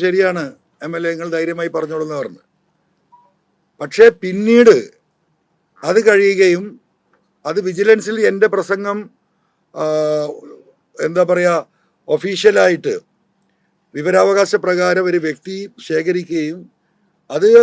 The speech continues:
ശേഖരിച്ചതിന് ശേഷം ഇവിടുത്തെ ബഹുമാനപ്പെട്ട വിജിലൻസ് കോടതിയിൽ പരാതി നൽകുകയും ചെയ്യുകയാണ്. കോടതി അന്വേഷിക്കാൻ പറയുകയും prima facie അന്വേഷണം നടത്താൻ പറയുകയും ആ അന്വേഷണം നടത്തി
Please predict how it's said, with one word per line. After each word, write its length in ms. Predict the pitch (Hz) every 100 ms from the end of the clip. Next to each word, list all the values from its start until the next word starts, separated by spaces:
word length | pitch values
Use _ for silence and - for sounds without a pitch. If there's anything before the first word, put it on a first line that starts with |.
| - - - 151 - - -
ശേഖരിച്ചതിന് 680 | 165 180 208 190 208 196 180
ശേഷം 320 | 170 160 180 185 170
ഇവിടുത്തെ 360 | 165 165 175 175 175 175 _ _ _ _
ബഹുമാനപ്പെട്ട 440 | 143 156 175 180 175 160
വിജിലൻസ് 380 | 151 170 180 -
കോടതിയിൽ 320 | 156 156 165 -
പരാതി 280 | 139 143 151
നൽകുകയും 280 | 143 139 131
ചെയ്യുകയാണ്. 280 | 117 95 82 _ _ _ _ _ _ _ _ _ _ _ _ _ _ _ _ _ _ -
കോടതി 340 | 147 185 202 208
അന്വേഷിക്കാൻ 520 | 180 180 185 - 185 185
പറയുകയും 400 | 170 156 139 131 147
prima 200 | 147 170 170
facie 220 | 180 180 175
അന്വേഷണം 360 | 170 165 180 170
നടത്താൻ 260 | 156 160 156
പറയുകയും 340 | 123 113 117 - _ _ _ _ -
ആ 140 | 139 202 196
അന്വേഷണം 520 | 180 196 196 196 214 190
നടത്തി 340 | 170 - 180